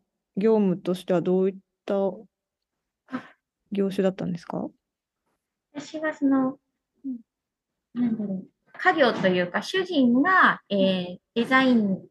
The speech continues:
Speaker 2: カメラマンであり、デザインの仕事をしていたので、そのお手伝いをしていたりとか、
Speaker 1: はい。
Speaker 2: あとは、あの、その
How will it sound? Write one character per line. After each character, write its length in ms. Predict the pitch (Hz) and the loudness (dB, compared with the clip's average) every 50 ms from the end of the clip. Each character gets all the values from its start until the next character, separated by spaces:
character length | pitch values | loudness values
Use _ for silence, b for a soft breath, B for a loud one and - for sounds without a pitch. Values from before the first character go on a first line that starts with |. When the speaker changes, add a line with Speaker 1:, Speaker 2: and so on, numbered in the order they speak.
| _ _ _ - | _ _ _ -4
Speaker 2:
カ 120 | - 247 | 0 2
メ 140 | 254 269 254 | 4 4 4
ラ 120 | 269 277 | 4 4
マ 160 | 254 247 226 | 4 4 2
ン 120 | 208 202 190 | 2 0 0
で 100 | 202 208 | 0 0
あ 80 | 208 | 0
り、 120 | 202 202 190 | -2 -2 -4
デ 120 | 202 202 | -6 -4
ザ 160 | 196 226 240 | 0 2 2
イ 80 | 240 226 | 2 2
ン 40 | 208 | 0
の 80 | 190 | -2
仕 140 | 190 - - | -4 -6 -8
事 260 | - 190 196 208 202 | -8 -8 -4 -2 -2
を 80 | 196 196 | -2 -2
し 100 | 196 - | -4 -4
て 120 | - 233 | -2 -2
い 120 | 226 226 - | -2 -2 0
た 140 | 262 254 240 | 0 2 2
の 220 | 226 208 185 208 | 2 0 0 0
で、 220 | 269 277 285 285 | 2 2 2 2
そ 120 | 285 302 285 | 0 2 2
の 200 | 285 294 247 247 - | 2 2 2 -2 -8
お 80 | 226 | -10
手 160 | - - 320 | -8 -8 -8
伝 480 | 311 - 254 247 - 254 233 220 196 185 | -8 -8 -16 -6 -2 0 0 0 0 -4
い 20 | 175 | -6
を 60 | 185 | -8
し 220 | - - _ _ | -12 -14 _ _
て 120 | - 208 202 | -4 -2 -2
い 80 | 202 | -2
た 180 | 202 - 220 214 | -2 -4 -4 -4
り 120 | 190 185 | -4 -6
と 180 | - - 185 175 | -10 -10 -12 -12
か、 400 | - _ - 285 302 285 269 B B B B B B B - | -12 _ -6 -4 -2 -2 -2 B B B B B B B -4
Speaker 1:
は 160 | 247 247 240 | 0 0 0
い。 60 | 226 | 0
Speaker 2:
あ 20 | 208 | 0
と 180 | 175 294 254 269 | -2 -2 -2 -2
は、 420 | 285 302 302 302 277 247 - - _ _ _ _ _ _ | -2 0 0 0 0 0 -2 -8 _ _ _ _ _ _
あ 120 | - 233 220 | -2 -2 0
の、 640 | 208 196 190 185 180 175 170 165 165 170 170 - _ _ _ | 0 0 0 0 0 0 -2 -4 -4 -6 -10 -12 _ _ _
そ 60 | - 220 | -8 -6
の 160 | 208 - | -6 -6